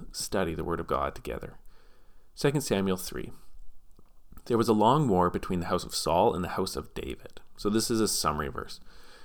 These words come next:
um, explaining that lots of stuff is going on. And then we're gonna have a pivotal story with Abner after this. And David grew stronger and stronger, while the house of Saul became weaker and weaker, because God was with David. Verse two.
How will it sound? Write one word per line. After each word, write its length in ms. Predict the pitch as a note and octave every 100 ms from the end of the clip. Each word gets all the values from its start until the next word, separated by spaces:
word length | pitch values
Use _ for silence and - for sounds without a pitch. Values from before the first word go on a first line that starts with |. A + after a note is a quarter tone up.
| - - - -
um, 240 | D#2+ D#2
explaining 600 | D#2 - F2 E2+ E2 D#2+
that 220 | D#2 C#2
lots 300 | E2+ E2+ -
of 80 | -
stuff 280 | - D#2+ -
is 80 | -
going 280 | E2 D#2
on. 360 | C#2 C#2+ C#2 -
And 100 | -
then 80 | F#2+
we're 80 | F#2+
gonna 160 | F2+ E2
have 280 | E2 D#2+ D#2+
a 140 | D#2
pivotal 480 | - F#2+ F#2 E2 D#2+
story 540 | - - E2+ D2 C2+
with 240 | D2+ - -
Abner 520 | D2 C#2 C2+ C2 - A3+
after 360 | E2 E2 - -
this. 260 | - - - -
And 140 | G2
David 240 | F2+ G2 F2+
grew 120 | E2+
stronger 400 | - E2 E2 C#2
and 100 | C#2+
stronger, 580 | - G2+ G#2+ A2+ A#2 B2+
while 200 | D#2 D#2+
the 100 | -
house 240 | G#2 G2+
of 100 | -
Saul 360 | - F#2+ D2+ D2+
became 380 | - - D#2 D#2+
weaker 400 | E2+ D#2 C#2+ D2+
and 220 | D#2 D#2+
weaker, 380 | F2+ - - -
because 260 | - A#2 A#2
God 200 | C3+ A#2
was 120 | -
with 160 | - -
David. 260 | - - - - - - - - -
Verse 180 | C3+ -
two. 160 | -